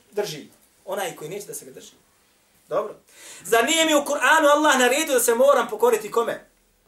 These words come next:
Mimo njega. Kome još? Poslaniku, sallallahu alejhi ve selleme. Men yuti la, men yuti ar-rasul faqad ata Allah. Kaže, ko se pokori Allahovom poslaniku,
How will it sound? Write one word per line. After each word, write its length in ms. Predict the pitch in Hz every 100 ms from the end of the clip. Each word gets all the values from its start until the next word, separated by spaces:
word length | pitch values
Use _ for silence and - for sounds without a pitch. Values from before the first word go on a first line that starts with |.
| 170
Mimo 240 | 214 214
njega. 280 | 233 185 139
Kome 220 | 233 254
još? 160 | 233 180 - - - - -
Poslaniku, 540 | 247 240 240 294 233
sallallahu 440 | 220 214 202 233 208
alejhi 160 | 180
ve 20 |
selleme. 340 | - 196 151 - - _ _ _ _ _ _
Men 460 | 160 220 294 311 311
yuti 640 | 285 320 311 277 262 262
la, 260 | 277 302 226
men 160 | 262 302
yuti 380 | 285 330 262 254
ar-rasul 340 | 247 233 302
faqad 320 | 240 233 202 185
ata 100 | 226
Allah. 400 | 190 202 208 -
Kaže, 220 | 214 208
ko 120 | 254
se 160 | 247 247
pokori 400 | 339 359 320 294
Allahovom 600 | 269 320 339 269 247 226
poslaniku, 680 | 220 196 208 226 226 -